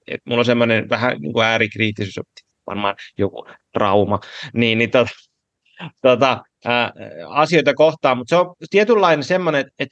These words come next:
et mä, kun mä katon tätä asiaa ja mä oon opiskellut suomalaista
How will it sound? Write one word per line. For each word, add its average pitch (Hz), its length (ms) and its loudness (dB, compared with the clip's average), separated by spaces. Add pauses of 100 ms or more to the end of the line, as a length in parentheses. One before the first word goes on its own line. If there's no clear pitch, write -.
et 139 140 -12
mä, 151 160 -4 (1000)
kun 165 100 -2
mä 175 120 4
katon 208 340 2
tätä 151 260 2
asiaa 143 320 0
ja 120 80 -2
mä 143 240 0
oon 147 220 -2
opiskellut 180 500 0
suomalaista 135 640 0